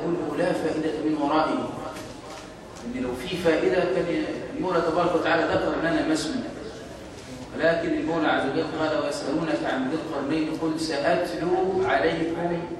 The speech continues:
منه ذكرا". وذكر المولى تبارك وتعالى ما حدث مع ذو القرنين. يعني طبعًا تجد كثير من كتب التفاسير تأخذ إسرائيليات، أو في كتاب اسمه قصص الأنبياء المسمى بعرائس المجالس، تجد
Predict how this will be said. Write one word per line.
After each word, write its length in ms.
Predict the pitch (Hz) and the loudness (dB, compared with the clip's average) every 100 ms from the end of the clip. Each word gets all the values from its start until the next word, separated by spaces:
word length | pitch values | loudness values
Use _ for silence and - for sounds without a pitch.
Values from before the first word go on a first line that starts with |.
| - | 0
منه 180 | 156 - 127 | 0 2 0
ذكرا". 540 | 117 - - - 285 - - - - - - - - - - | -2 -6 -8 -10 -12 -12 -16 -16 -18 -18 -18 -18 -18 -18 -12
وذكر 420 | 160 190 196 170 | -4 0 2 2
المولى 240 | 156 165 151 | 4 4 4
تبارك 360 | - - - | 2 0 0
وتعالى 300 | - - - - - - - - - - - - - | -2 -4 -6 -8 -10 -12 -12 -14 -16 -16 -16 -14 -2
ما 140 | 160 170 | 2 2
حدث 520 | 165 160 156 151 147 | 2 2 2 0 2
مع 140 | 143 | 2
ذو 160 | 139 156 | 2 -2
القرنين. 360 | 135 123 117 110 - - - - - - - | -4 -6 -6 -6 -10 -14 -14 -16 -16 -14 -8
يعني 160 | 165 | -2
طبعًا 240 | 180 165 160 | 2 2 2
تجد 200 | 170 - | 0 2
كثير 280 | 330 - 170 | 2 2 2
من 180 | 143 - | 2 0
كتب 300 | - - 131 | 0 0 0
التفاسير 840 | - - - - - 120 - 156 156 | -2 -6 -8 -8 -6 -4 0 0 0
تأخذ 320 | 160 147 135 123 | -2 -2 -2 -2
إسرائيليات، 600 | - 131 131 151 151 151 - - - - - - - | -2 -2 0 2 2 0 -2 -4 -4 -4 -6 -8 -8
أو 120 | 147 143 | -4 -2
في 160 | 160 | 0
كتاب 400 | 151 135 165 151 | -2 2 2 2
اسمه 220 | - 139 131 | 0 -4 -4
قصص 240 | - 139 139 | -4 -4 -4
الأنبياء 460 | 123 127 143 160 | -4 -2 0 0
المسمى 400 | - - 131 139 135 | 0 -2 -2 -2 0
بعرائس 340 | 135 135 - - | 2 2 0 -2
المجالس، 640 | 131 127 156 160 156 - | -4 -2 0 0 0 -4
تجد 240 | 180 175 | -4 -2